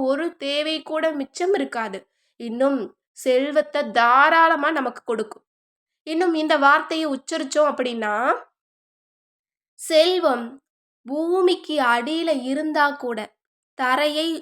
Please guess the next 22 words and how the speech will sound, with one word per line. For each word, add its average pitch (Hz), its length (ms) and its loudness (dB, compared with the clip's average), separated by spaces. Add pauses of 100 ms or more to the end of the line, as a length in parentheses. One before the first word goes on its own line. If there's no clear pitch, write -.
(240)
பிளந்து 403 560 2
கொண்டு 311 400 0
வெளியே 294 340 0
வருமா. 240 360 -4 (300)
இதற்கு 240 400 -8
அப்படிப்பட்ட 320 680 -4 (140)
மகத்துவங்கள் 339 760 -2
இருக்காம். 247 380 -6 (800)
ஏன்னா, 320 220 4
நம்ம 339 200 4
இதை 285 200 -2
பற்றி 302 320 -2
நம்ம 285 280 0
ஏற்கனவே 302 460 -2
நம்ம 269 180 -4
வீடியோக்கள் 269 560 -6
போட்டிருக்கோம். 302 600 -2 (300)
இது 247 160 -6
மாதிரி 262 400 0 (500)
திருக்குரான்ல 294 720 0
வரக்கூடிய 277 600 -2 (840)
முதல் 302 380 2